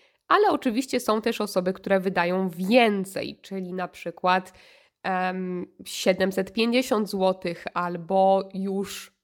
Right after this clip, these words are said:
tysiąc złotych. Niewiele osób wydaje mniej niż dwieście pięćdziesiąt złotych. To też jest dosyć ciekawe. Raczej wszyscy idą w te wyższe sumy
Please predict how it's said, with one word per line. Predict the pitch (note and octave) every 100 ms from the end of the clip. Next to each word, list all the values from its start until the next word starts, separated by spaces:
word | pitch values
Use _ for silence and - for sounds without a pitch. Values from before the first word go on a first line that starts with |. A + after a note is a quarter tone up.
| _
tysiąc | - B3+ - F3+ F#3 F#3 - -
złotych. | F#3+ G3 F#3+ F#3+ A#3+ G4 -
Niewiele | G#3 A3 E4+ F#4
osób | E4+ D4+ A#3+
wydaje | A#3 A3 A#3 A3+
mniej | G#3 G3+ G#3
niż | G#3+ G#3 G3 F#3+
dwieście | E3+ E3+ F#3 G#3 - G#3
pięćdziesiąt | G3+ F#3+ F3+ F3+ F3
złotych. | - D3+ - - -
To | G#3+
też | G3+ F3+ -
jest | F#3 F3+
dosyć | F#3 - - - - _ _ _ _
ciekawe. | - A#3+ - G3 F#3 A3+ E4+ G4+ _ _ -
Raczej | A#3+ B3 B3
wszyscy | G#3+ - G#3+ -
idą | - G3+ C4 A3
w |
te | - A3
wyższe | F#3 B3+ - - D4
sumy | C4+ - A3 A#3 C4